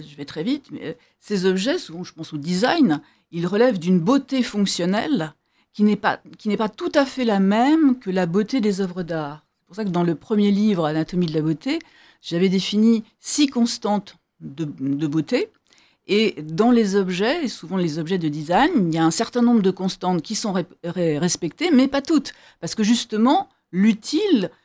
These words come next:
euh, restreint, si vous voulez, cette beauté. C'est une beauté contrainte, c'est une beauté restreinte par la fonction utilitaire. Et puis, il y a d'autres bienfaits, donc là, je vais à marche, à marche forcée, qui concernent l'individu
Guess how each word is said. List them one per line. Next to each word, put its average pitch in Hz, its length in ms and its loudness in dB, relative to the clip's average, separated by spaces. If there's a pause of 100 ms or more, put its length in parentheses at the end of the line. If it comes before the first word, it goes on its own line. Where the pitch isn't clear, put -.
(180)
euh, 160 320 0
restreint, 240 680 0
si - 240 -16
vous 165 140 -12
voulez, 175 260 -2
cette 165 240 -6
beauté. 165 360 -4
C'est 202 200 -6
une 190 100 2
beauté 196 300 -2
contrainte, 208 460 -4
c'est 226 180 -8
une 185 140 0
beauté 190 260 -2
restreinte 208 640 -2
par - 160 -8
la 185 100 0
fonction 208 500 -2
utilitaire. 170 760 -16 (800)
Et 196 120 -2
puis, 302 160 -2
il 269 40 2
y 277 60 6
a 254 40 4
d'autres 277 340 -2
bienfaits, 214 680 -2
donc 139 140 -20
là, 175 60 -8
je 143 120 -10
vais 143 100 -20
à 143 60 -18
marche, - 340 -16
à 131 60 -10
marche 147 260 -6
forcée, 262 340 -8 (420)
qui 226 140 -4
concernent 233 760 2
l'individu 208 1000 2